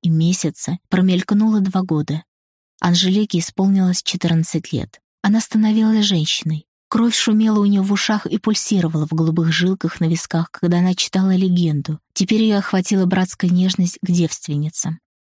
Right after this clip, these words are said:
Девственница, сестра ангельская. Она обладает всеми благами, она не спровергает дьявола, она столб веры. В своем непобедимом совершенстве она распространяет благодать.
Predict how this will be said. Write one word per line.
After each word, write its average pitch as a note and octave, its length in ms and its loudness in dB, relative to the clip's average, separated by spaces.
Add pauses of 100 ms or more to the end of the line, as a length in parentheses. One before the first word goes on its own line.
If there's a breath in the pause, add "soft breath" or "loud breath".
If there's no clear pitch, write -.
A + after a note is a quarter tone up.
(460)
Девственница, F3+ 920 -2 (200)
сестра - 480 -4
ангельская. F3 760 -2 (240)
Она G3+ 240 2
обладает G#3+ 460 0
всеми G3+ 300 0
благами, F3+ 640 0 (220)
она F#3+ 160 2
не G#3+ 120 4
спровергает F#3+ 680 0
дьявола, F3+ 640 -4 (260)
она G3+ 240 0
столб - 360 -4
веры. F3+ 460 -2 (340)
В - 40 -8
своем A3 440 2
непобедимом G#3+ 680 2
совершенстве G#3+ 840 -4
она G3+ 300 0
распространяет G3 800 -2
благодать. F3+ 720 -4